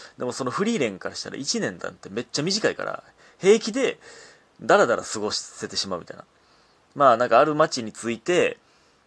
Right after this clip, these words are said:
えー、まあなんか探し事とか、探し物とか、考え事とかで一年平気で過ごしてしまうみたいなね。その感覚が違っててとか、まあ普通に魔法でバトルとか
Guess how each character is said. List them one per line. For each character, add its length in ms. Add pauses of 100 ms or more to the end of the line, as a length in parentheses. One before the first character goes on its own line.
(120)
え 720
ー、 20
ま 80
あ 20
な 140
ん 80
か 320
探 260
し 140
事 240
と 140
か、 260 (200)
探 260
し 120
物 380
と 120
か、 300 (100)
考 280
え 80
事 240
と 100
か 140
で 340
一 240
年 140
平 160
気 80
で 60
過 120
ご 80
し 80
て 60
し 120
ま 120
う 180
み 120
た 80
い 40
な 100
ね。 120 (640)
そ 120
の 60
感 180
覚 240
が 220 (800)
違 220
っ 60
て 120
て 240 (140)
と 100
か、 220 (420)
ま 80
あ 20
普 60
通 140
に 80
魔 120
法 280
で 100
バ 140
ト 80
ル 100
と 80
か 220